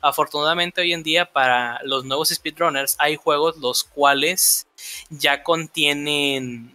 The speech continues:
bueno, ya los mismos runners han hecho guías para que la gente se las aprenda. Por ejemplo, en mi caso, yo me aprendí Splatoon dos viendo un tutorial para hacer un run. Pero yo ya había terminado el juego casualmente desde antes y estuve practicando por mi cuenta.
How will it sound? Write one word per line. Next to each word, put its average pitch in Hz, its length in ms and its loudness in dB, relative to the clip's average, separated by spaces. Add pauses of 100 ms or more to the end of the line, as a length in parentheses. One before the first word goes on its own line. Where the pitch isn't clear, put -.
(100)
bueno, 165 240 2
ya 156 540 2
los 165 160 0
mismos 190 320 0
runners 190 400 2
han 147 240 2
hecho 147 640 -2
guías 143 360 0
para 139 200 2
que 131 100 -8
la 123 100 -4
gente 131 260 -8
se 131 100 -6
las 117 80 -10
aprenda. 135 280 -4
Por 127 120 -6
ejemplo, 139 320 -8
en 165 60 -10
mi 131 80 -12
caso, 190 380 -2 (320)
yo 139 200 0
me 160 80 4
aprendí 139 500 0
Splatoon 139 560 -2
dos 139 220 -2
viendo 135 800 0
un 143 240 -6
tutorial 131 640 -4
para 120 240 -2
hacer 123 220 -2
un 123 120 -8
run. 139 240 0 (600)
Pero 151 200 4
yo 139 160 2
ya 165 140 4
había 151 220 0
terminado 147 480 0
el 156 80 -2
juego 147 360 0
casualmente 135 760 -2
desde 135 300 0
antes 135 360 -2
y - 20 -2
estuve 143 320 -4
practicando 135 600 -4
por 123 260 -10
mi 117 100 -14
cuenta. 233 420 -8